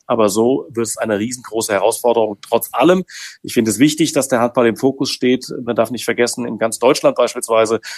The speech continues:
wurde seit fast einem Jahr auf der Amateurebene überhaupt nicht mehr Handball gespielt und auch nicht trainiert. Also von daher ist das gerade für Handballer und auch für junge Handballerinnen und Handballer sicherlich so ein Hoffnungsschimmer, dass sie endlich wieder mal ein bisschen ihren Sport verfolgen können.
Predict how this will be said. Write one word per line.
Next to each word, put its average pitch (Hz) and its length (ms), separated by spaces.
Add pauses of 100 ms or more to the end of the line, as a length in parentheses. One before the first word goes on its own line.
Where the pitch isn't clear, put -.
(140)
wurde 123 140
seit 113 180
fast - 200
einem 123 260
Jahr 123 200
auf - 120
der 127 120
Amateurebene 120 600
überhaupt 120 400
nicht 135 140
mehr 117 120
Handball 151 260
gespielt 117 400 (280)
und 160 140
auch 156 160
nicht 147 180
trainiert. 131 440 (280)
Also 110 180
von 117 120
daher 123 240
ist 120 160
das 117 160
gerade 110 240
für 98 220
Handballer 143 480
und 110 100
auch 101 160
für 95 140
junge 139 400
Handballerinnen 131 640
und 120 160
Handballer 110 480 (240)
sicherlich 117 440
so 110 80
ein 104 60
Hoffnungsschimmer, 117 640
dass 110 180
sie 113 140
endlich 107 320
wieder 104 160
mal 101 300 (200)
ein 120 120
bisschen 135 260
ihren 117 140
Sport 104 280
verfolgen 87 380
können. - 240